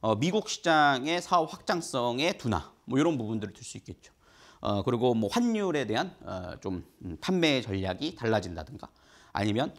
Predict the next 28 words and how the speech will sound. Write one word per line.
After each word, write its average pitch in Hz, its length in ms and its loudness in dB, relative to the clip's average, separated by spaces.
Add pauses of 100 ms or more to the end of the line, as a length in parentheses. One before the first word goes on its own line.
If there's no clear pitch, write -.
(140)
어, 92 340 -2
너무 156 420 6
좀 143 180 4
우리나라에 139 600 6
치우쳐 - 320 0
있는 127 180 2
부분들 98 480 -4
아니면, 123 480 0
어, 107 180 2
일본 151 280 4
시장이 139 200 -2
좀 135 120 -4
약한 - 300 -6
부분들 85 400 -8
이런 254 260 4
부분들을 180 460 -2
좀 156 140 -4
할인을 285 400 4
받게 107 440 -4
되는 87 200 -10
거죠. - 240 -20 (360)
뭐 101 280 0
그런 226 480 4
특징이 190 360 -6
있다라고 101 380 -2
볼 - 80 -12
수 90 120 -12
있겠습니다. - 440 -16